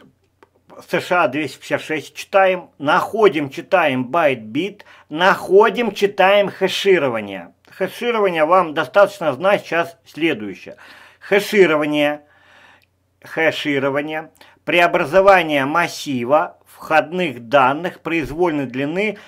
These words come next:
в выходную битовую строку установленной длины. Только что с вами мы видели, что это, допустим, э, хэш двести пятьдесят шесть, это,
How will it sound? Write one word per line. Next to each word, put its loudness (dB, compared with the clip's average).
в -16
выходную 0
битовую -2
строку -2
установленной -2
длины. -8
Только -6
что -2
с -12
вами 0
мы -2
видели, -6
что -6
это, -2
допустим, -10
э, 0
хэш 0
двести -6
пятьдесят -8
шесть, -4
это, 2